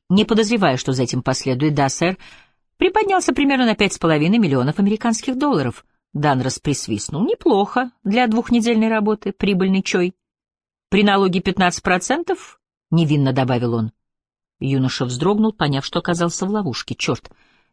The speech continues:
я же американский гражданин, значит, должен соблюдать налоговое законодательство штатов». Он помолчал.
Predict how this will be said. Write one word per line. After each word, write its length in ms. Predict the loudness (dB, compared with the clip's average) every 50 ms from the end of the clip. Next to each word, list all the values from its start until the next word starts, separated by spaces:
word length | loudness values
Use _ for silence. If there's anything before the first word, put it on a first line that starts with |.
| _ -2
я 100 | -2 0
же 80 | 0
американский 540 | 2 2 0 0 0 -2 -2 -2 -4 -4 -6
гражданин, 420 | -4 -2 -2 0 0 0 0 0 0
значит, 340 | 0 -2 -2 -4 -4 -4
должен 260 | -2 -2 -2 0 -2 -2
соблюдать 460 | -2 -2 -2 -2 0 0 -2 -2 -2
налоговое 440 | -2 -2 -2 -2 -2 -2 -2 -4 -2
законодательство 800 | -4 -4 -4 -2 -2 -2 -2 -4 -6 -6 -8 -10 -10 -8 -8
штатов». 440 | -8 -6 -4 -6 -6 -6 -10 -16 _ _ -20 -20 -20 _ _
Он 140 | -4 -4 -2
помолчал. 580 | -2 0 0 0 0 0 -2 -4 -4 -4 -4